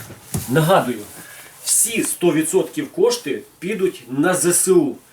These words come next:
Бо хто, як не ми, маємо донатити, бо нас врятує тільки наші хлопці, наші З С У. Ніхто, крім них. Тому не тримаєш зброю, допомагай З С У.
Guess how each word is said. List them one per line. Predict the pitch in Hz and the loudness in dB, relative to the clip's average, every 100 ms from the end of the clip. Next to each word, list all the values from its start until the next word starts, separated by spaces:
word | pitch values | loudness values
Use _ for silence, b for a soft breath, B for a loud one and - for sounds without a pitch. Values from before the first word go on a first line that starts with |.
| b b 131 | b b -8
Бо | 165 | -8
хто, | - - 208 | -6 0 2
як | 170 156 139 | 2 0 0
не | 160 | 4
ми, | 180 196 226 208 b b b b - - | 4 4 2 -4 b b b b -20 -10
маємо | 151 190 175 147 123 | -2 2 2 0 -2
донатити, | 160 160 196 220 156 127 123 110 | 0 2 2 2 -6 -8 -12 -4
бо | 190 202 - | -2 -2 -6
нас | 143 190 240 - 143 | 0 0 0 -2 -4
врятує | 147 185 196 208 143 117 | -4 -4 -4 -4 -4 -6
тільки | - 202 - - 151 | -8 -8 -8 -4 -2
наші | 131 147 170 - | 0 -2 -2 -2
хлопці, | 170 - 160 165 - - | -4 -2 2 2 0 -8
наші | 110 143 190 - 151 | -4 -2 0 0 -4
З | 120 | -4
С | 156 - 190 | -2 -2 0
У. | 151 - B B B B B - | -2 -4 B B B B B -10
Ніхто, | 220 269 294 - 247 202 - - _ - _ _ - | 0 2 2 2 2 2 0 -8 _ -20 _ _ -10
крім | 196 208 170 | -6 -2 2
них. | 160 131 - b b b | 2 2 -6 b b b
Тому | - 202 208 - - - - | -6 -2 2 0 -2 -20 -4
не | 156 208 | 0 0
тримаєш | 208 226 226 214 | 0 0 2 2
зброю, | 156 185 214 185 170 - | -2 0 2 2 -2 -10
допомагай | 113 170 185 165 160 | -4 0 2 2 0
З | - | -2
С | 131 - | -6 -6
У. | 123 | -6